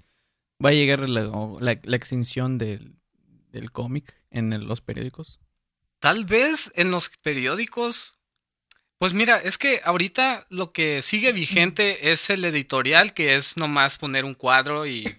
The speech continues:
Speaker 2: ponerte ahí tu mensaje, ¿no? Eh, que es algo que también Lalo Saavedra hacen y un chingo de caricaturistas, y eso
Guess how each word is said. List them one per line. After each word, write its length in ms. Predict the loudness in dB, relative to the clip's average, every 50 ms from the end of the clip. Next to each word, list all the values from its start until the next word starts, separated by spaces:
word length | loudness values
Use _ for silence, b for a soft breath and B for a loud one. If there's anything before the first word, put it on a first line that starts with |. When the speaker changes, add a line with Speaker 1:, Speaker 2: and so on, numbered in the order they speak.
| _
Speaker 2:
ponerte 380 | -14 -10 -6 -6 -6 -6 -4 -6
ahí 180 | -6 -6 -6
tu 300 | -10 _ -14 -14 -12 -14
mensaje, 540 | -14 -14 -16 -14 -8 -6 -6 -6 -6 -10 -20
¿no? 180 | -20 _ -20 _ _ _ _ _ _ _ _ _ _ _
Eh, 220 | -12 -12 -12 -12 -8
que 100 | -8 -8
es 140 | 0 4
algo 280 | 4 4 4 2 -6 -6
que 100 | -6 -8
también 320 | -6 -4 -4 -4 -4 -2
Lalo 220 | -2 -2 -2 -2 -4
Saavedra 540 | -6 -8 -8 -8 -8 -6 -2 4 8 8 8
hacen 300 | 8 6 0 0 -2 -2
y 60 | -4
un 140 | -4 -4 -2
chingo 320 | -2 0 0 0 0 0
de 240 | 0 0 -2 -4 _
caricaturistas, 800 | -10 -10 -10 -10 -12 -14 -16 -10 -6 -6 -6 -2 -2 -4 0 0
y 60 | -2
eso 460 | -2 0 0 0 0 0 0 -2 -6